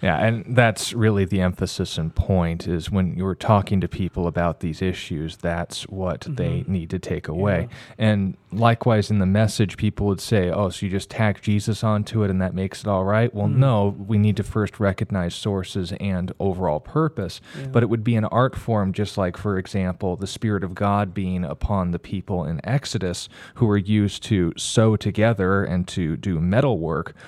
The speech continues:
Speaker 1: for the
Speaker 2: Mm-hmm.
Speaker 1: articles of the temple the Spirit of God was equipping them for those things. Just like when I'm trying to engage people, you know,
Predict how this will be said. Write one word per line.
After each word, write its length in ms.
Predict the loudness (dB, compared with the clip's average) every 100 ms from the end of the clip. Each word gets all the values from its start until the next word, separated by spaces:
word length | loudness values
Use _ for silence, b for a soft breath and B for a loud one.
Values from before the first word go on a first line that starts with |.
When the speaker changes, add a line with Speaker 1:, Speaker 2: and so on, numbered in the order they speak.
| B
Speaker 1:
for 300 | 0 2 4
the 80 | 4
Speaker 2:
Mm-hmm. 100 | 2
Speaker 1:
articles 400 | 2 0 -2 -4
of 60 |
the 80 | -8
temple 520 | -2 2 2 0 -4 -4
the 100 | -4
Spirit 440 | -2 2 2 2
of 100 | 0
God 340 | 0 0 0
was 160 | -2 -6
equipping 480 | -6 0 0 2 0
them 140 | -2
for 140 | -6 -6
those 280 | -6 -6 -8
things. 380 | -8 -8 -10 -16 B B 0
Just 240 | 0 4
like 260 | 2 2 0
when 340 | 0 2 2 0
I'm 380 | 0 0 -2
trying 420 | -2 -2 0 0 -2
to 420 | 0 2 2 0
engage 440 | 0 0 0 -2 -4
people, 500 | -6 -4 -2 -2 -4 -6
you 160 | -4 -4
know, 220 | -6